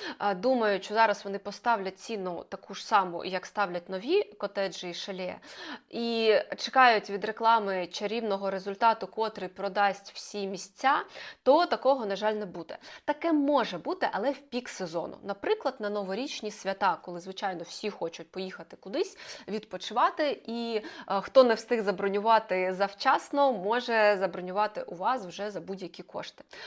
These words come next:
Але якщо ви хочете продаватися круглий рік, то вам буде дуже важко. Ще проблеми, котрі виникають,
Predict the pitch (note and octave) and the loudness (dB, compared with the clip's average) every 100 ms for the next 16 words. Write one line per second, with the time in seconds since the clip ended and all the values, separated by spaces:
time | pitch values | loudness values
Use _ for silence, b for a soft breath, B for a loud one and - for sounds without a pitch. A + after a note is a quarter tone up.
0 | C#4 F#3+ G#3+ A#3 G#3+ - G3+ F#3 G3+ F#3+ | -2 2 4 4 0 -2 -4 -2 -4 -4
1 | - F3 F#3+ F#3 G3 G3 F3 F3+ G3 G3 | -8 -8 -6 -2 -2 -4 -8 -12 -6 -6
2 | F3 F3 C#4 F#4 - G3+ B3+ F#3 G3+ G3 | -4 -2 -2 -4 -4 -2 -2 -2 -4 -8
3 | F3+ E3 E3+ E3 - - - G#3 - F4 | -12 -12 -10 -8 -8 -10 -16 -12 -2 0
4 | F#4+ F4+ E4 E4 D4 C#4+ C#4 B3 A#3 A#3 | 0 2 4 4 4 4 4 0 -2 -4
5 | A#3+ A#3+ A3+ | 2 4 4